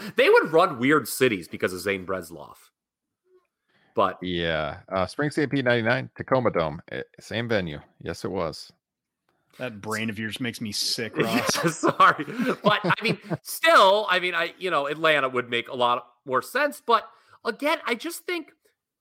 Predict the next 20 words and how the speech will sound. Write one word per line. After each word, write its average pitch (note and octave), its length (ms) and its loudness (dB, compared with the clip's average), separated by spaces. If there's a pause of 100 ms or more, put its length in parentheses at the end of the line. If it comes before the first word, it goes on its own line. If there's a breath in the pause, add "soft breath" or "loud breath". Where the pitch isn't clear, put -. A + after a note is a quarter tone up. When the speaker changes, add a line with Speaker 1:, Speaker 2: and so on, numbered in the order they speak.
(400)
Speaker 1:
you G3 80 -14
know, G3+ 220 -8
go C4+ 200 -4
back C4 480 -4
in E3 160 -8
time C3 560 -6
to, A#2+ 80 -18
like, A2 200 -8
ninety-six, B2+ 840 -4
if A2 160 -12
not A#2+ 220 0
even A2 180 -6
earlier. G#2 440 -4 (760)
On F3+ 280 0
W D#4 300 4
W A#3 440 -2 (400)
F F3+ 240 -4
television, C3 600 0
they C#3 100 2
had F3 140 2